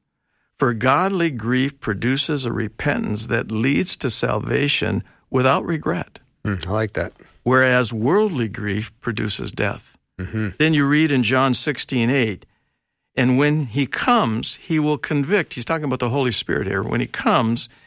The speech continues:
Speaker 1: he will convict the world concerning sin, righteousness, in judgment. So that conviction is in us. God doesn't shame us into a relationship. He convicts us, hopefully, towards a relationship.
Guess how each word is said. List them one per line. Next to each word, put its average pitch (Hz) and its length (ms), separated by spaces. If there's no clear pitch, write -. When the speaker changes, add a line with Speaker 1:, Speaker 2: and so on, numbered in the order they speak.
Speaker 1:
he - 80
will 131 140
convict 131 480
the 143 80
world 117 480
concerning 117 560
sin, 143 400
righteousness, 117 880
in 160 140
judgment. 175 440
So - 160
that 156 200
conviction 160 840
is 139 260
in 151 220
us. - 400
God 156 220
doesn't 147 320
shame 196 500
us 131 180
into 123 260
a 113 140
relationship. 107 800
He 123 80
convicts 127 760
us, 107 360
hopefully, 113 500
towards 147 440
a 120 60
relationship. 107 840